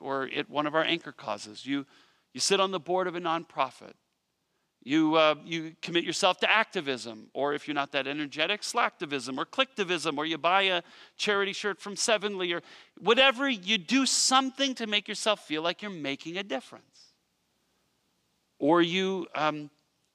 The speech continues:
just commit to being a good person. Use your snowblower to clear your neighbor's driveway, or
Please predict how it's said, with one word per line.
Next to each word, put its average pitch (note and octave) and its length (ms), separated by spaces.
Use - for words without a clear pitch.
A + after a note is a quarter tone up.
just D#3+ 200
commit E3 340
to E3 60
being D3+ 220
a F3+ 60
good E3+ 220
person. - 500
Use C#3+ 220
your F3 100
snowblower D#3+ 580
to A2+ 80
clear C#3+ 220
your E3 120
neighbor's F3+ 340
driveway, C#3+ 540
or B2 160